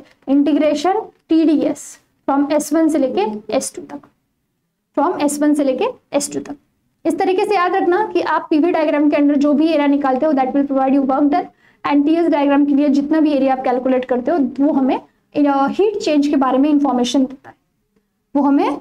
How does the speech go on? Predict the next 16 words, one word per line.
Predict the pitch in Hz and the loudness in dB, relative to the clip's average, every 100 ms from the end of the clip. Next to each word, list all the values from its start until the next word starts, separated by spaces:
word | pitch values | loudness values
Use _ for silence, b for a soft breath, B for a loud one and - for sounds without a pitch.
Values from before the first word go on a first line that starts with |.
| - _ | -12 _
heat | - 370 - | -2 0 0
change | 370 277 269 | -2 0 0
के | - | 0
बारे | 269 247 247 | 0 0 0
में | 311 - - _ 285 | 0 -2 -10 _ -2
information | 285 285 262 254 - 508 - _ 269 | 0 0 0 0 0 -4 -6 _ -2
देता | 254 - | -2 -4
है। | 277 - _ - | -8 -10 _ -2
ये | 320 | 0
हो | 403 | 2
गया | 415 440 | 0 0
हमारी | 403 403 415 | 0 0 0
पहली | 370 359 370 | 0 0 0
process, | 359 370 370 | 0 0 -2
isothermal | - 302 - 381 349 359 | -2 -4 -2 0 0 0
process, | 311 277 370 - | 0 -2 -4 -6